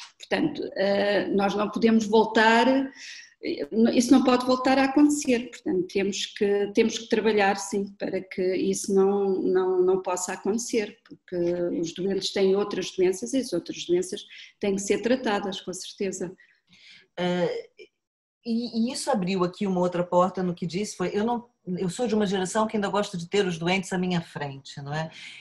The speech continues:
Speaker 2: Isso quer dizer o quê? Quer dizer que, que, que essa pandemia é uma, é uma charneira, até na, na prática médica, ou seja,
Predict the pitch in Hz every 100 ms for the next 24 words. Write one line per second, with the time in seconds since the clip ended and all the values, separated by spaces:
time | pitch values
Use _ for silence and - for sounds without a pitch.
0 | 202 - 262 262 277 285 214 240 262 233
1 | - - 175 151 - 180 185 147 214 226
2 | - 202 170 - - _ _ - 208 202
3 | - 226 240 247 233 214 214 240 233 214
4 | 208 208 208 202 - 196 208 208 208 185
5 | 185 196 196 214 214 - _ _ _ _
6 | _ _ _ 196 233 294 277 269 220 208
7 | 220 220 220 - 202 185 185 202 175 175
8 | - 175 170 180 180